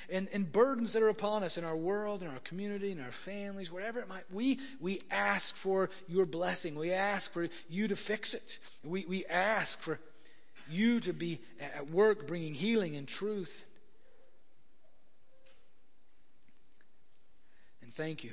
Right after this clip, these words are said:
for the privilege of coming before you. We, we rejoice this day also. We, we pray for, uh, um, and give you thanks for Gus and Vera Gustafson, who, who celebrate their sixty-fifth wedding anniversary today.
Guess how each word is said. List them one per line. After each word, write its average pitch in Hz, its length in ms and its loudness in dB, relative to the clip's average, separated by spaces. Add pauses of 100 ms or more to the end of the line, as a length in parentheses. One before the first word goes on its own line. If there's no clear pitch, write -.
(120)
for 135 60 -8
the 127 80 -8
privilege 113 600 -6 (960)
of - 80 -10
coming 139 260 -4
before 139 340 -6
you. 95 120 -8 (480)
We, 196 260 4 (100)
we 214 100 8
rejoice 233 600 6
this 180 220 -2
day 156 220 8
also. 190 400 4
We, 160 160 0 (140)
we 180 120 2
pray 226 520 8
for, 165 160 0 (200)
uh, 180 340 2
um, 160 260 0 (140)
and 175 120 -4
give 214 140 4
you 226 160 6
thanks 240 360 6
for 170 120 0
Gus 214 300 6 (100)
and 180 140 4
Vera 214 240 10
Gustafson, 165 680 2
who, 156 180 0 (220)
who 196 300 6 (120)
celebrate 208 460 8
their 185 120 4 (320)
sixty-fifth 254 680 4
wedding 190 360 6
anniversary 143 680 0
today. 131 340 0